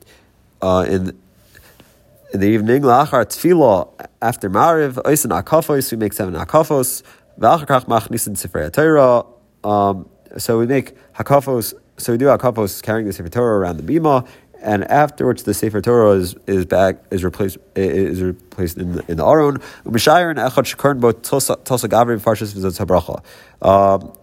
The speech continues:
we leave one Sefer Torah from which to read for three people, um, from the Parsha of V'zos Habracha. Um, so in, in some, in some communities, five people are, are called to the Torah,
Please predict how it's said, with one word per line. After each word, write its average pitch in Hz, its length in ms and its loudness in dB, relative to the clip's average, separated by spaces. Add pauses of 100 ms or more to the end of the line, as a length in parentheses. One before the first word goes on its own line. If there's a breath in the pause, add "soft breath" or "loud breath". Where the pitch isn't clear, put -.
we 120 140 0
leave 156 220 0
one 160 220 2
Sefer 131 260 -2
Torah 127 220 4
from 123 120 -6
which - 280 -6
to 120 140 -6
read 120 460 -2 (320 soft breath)
for 110 220 -2
three 113 240 -6
people, 127 580 -2 (220)
um, 104 500 4 (1200)
from 120 160 2
the 117 100 0
Parsha 127 380 2
of 107 280 4 (100)
V'zos 101 400 0
Habracha. 104 440 2 (800 loud breath)
Um, 101 460 4 (600)
so 113 500 4
in, 113 560 0
in 107 140 -2
some, 147 380 2
in 101 200 -8
some 127 500 0 (540)
communities, 104 500 -2
five 117 320 2
people - 220 -6
are, 95 80 0
are 90 140 0
called 90 300 -4
to - 80 -10
the 78 80 -8
Torah, 64 340 -8